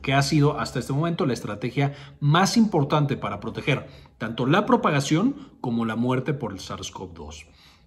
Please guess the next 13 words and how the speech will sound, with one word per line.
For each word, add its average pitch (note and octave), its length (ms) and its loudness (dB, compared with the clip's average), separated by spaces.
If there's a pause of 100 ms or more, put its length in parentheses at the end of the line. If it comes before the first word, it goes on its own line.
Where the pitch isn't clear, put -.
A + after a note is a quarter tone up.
(180)
Importante F3+ 520 8
también C#3+ 260 4
mencionar G3+ 460 4
que, - 200 0
a B2 200 -4
pesar E3+ 340 2
de G#3 80 2
las F3+ 180 2
mutaciones A#2+ 720 -2
de A2+ 100 -6
la G#2+ 100 -6
variante A2+ 540 -6
Omicron, F3+ 560 2